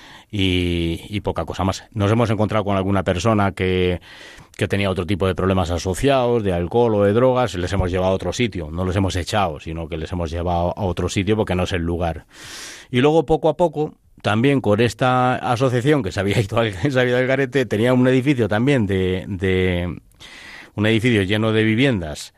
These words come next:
que las habían ido reformando y en su día las habían utilizado, pero hace, hacía veinte años, y le fuimos arrancando una detrás de otra, una detrás de otra, porque era muy reticente el responsable,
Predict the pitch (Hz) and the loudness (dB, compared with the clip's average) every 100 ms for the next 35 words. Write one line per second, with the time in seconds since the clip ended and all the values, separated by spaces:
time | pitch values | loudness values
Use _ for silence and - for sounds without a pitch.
0 | _ - _ - 95 98 98 117 120 120 | _ -20 _ -4 -2 0 2 2 4 4
1 | 113 113 110 107 113 107 107 139 135 92 | 6 6 4 2 0 0 2 2 2 0
2 | 90 90 87 92 101 113 107 107 110 104 | 0 0 0 0 2 2 0 0 0 0
3 | 101 139 120 85 80 90 90 87 - 98 | 0 0 0 -2 -4 -6 -8 -8 -8 -4
4 | 104 95 110 120 110 104 - - _ _ | -2 -2 -2 -2 -2 -6 -8 -16 _ _
5 | _ _ _ _ _ - - - - 104 | _ _ _ _ _ -18 -18 -20 -6 -2
6 | 104 107 123 120 113 117 107 120 117 117 | 0 2 0 0 -2 -4 -2 -2 0 -2
7 | 113 131 120 104 104 104 104 113 104 104 | 0 0 0 0 -2 -2 0 0 -2 -4
8 | 110 104 104 98 107 113 101 95 92 95 | -2 -2 -2 -2 -2 -2 -2 -2 0 0
9 | 95 95 90 90 113 101 101 98 85 95 | 0 -2 -4 -4 -4 -2 -4 -4 -4 -4
10 | 95 92 90 - 101 - 123 113 110 | -4 -4 -6 -4 -4 0 -2 -2 -6